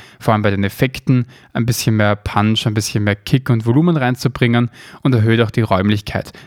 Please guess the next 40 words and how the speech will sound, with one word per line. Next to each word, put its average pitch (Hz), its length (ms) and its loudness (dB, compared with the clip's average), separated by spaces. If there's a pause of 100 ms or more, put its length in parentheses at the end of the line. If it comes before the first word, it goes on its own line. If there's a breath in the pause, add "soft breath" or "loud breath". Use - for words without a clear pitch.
wenn's 123 260 0
natürlich 143 380 0
auch 113 80 -2
nicht 120 180 -2
objektbasiert 127 760 -2
ist 131 280 -2 (220 loud breath)
und 123 160 0
auch 110 80 0
nicht 123 320 0
so 113 140 0
gut 117 340 0
wie 113 80 0
bei 101 120 -2
Dolby 98 320 0
Atmos. - 520 -6 (640 loud breath)
Es - 160 -8
gibt 151 160 2
jetzt 139 200 -2
zusätzlich 135 520 0
eben, 135 440 0
dadurch, 113 220 -2
dass 110 140 -2
es 110 140 -2
mehrere 95 420 -2
Lautsprecher 156 520 0
gibt 175 200 -2
oder 110 140 -2
mehr 101 240 2
Lautsprecher 147 500 -2
als 127 120 -2
vorher, 113 400 0 (360 loud breath)
Deckenlautsprecher, 156 960 0 (280 loud breath)
die 131 60 2
dadurch 117 360 2
auch - 100 -8
ein 113 140 2
bisschen 110 340 0
mehr 107 120 2
Immersion 107 420 0
schaffen, 123 420 0